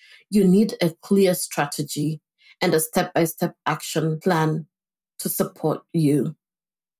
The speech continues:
Do not worry, I get it. Why? Because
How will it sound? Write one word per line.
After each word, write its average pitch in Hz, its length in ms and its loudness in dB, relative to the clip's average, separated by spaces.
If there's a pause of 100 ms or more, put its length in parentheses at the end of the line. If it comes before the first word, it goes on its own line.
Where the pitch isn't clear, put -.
(200)
Do 190 80 0
not 185 260 0
worry, 165 520 2 (100)
I 165 120 0
get 156 380 -4
it. - 280 -8 (640)
Why? 170 540 2
Because 160 360 -2